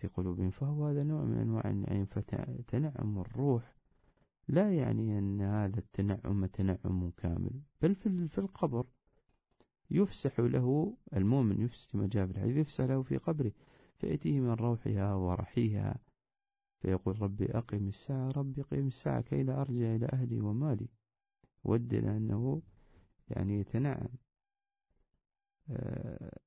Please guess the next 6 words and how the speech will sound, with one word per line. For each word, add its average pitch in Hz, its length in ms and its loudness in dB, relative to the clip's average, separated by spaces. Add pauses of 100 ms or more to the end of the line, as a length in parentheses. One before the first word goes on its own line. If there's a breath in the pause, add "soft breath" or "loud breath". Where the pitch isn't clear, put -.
(160)
وكذلك 139 560 0
الكافر 113 600 -2
عندما 95 440 0
يرى، 98 300 -2 (800)
آه، - 600 -6
يرى 95 580 0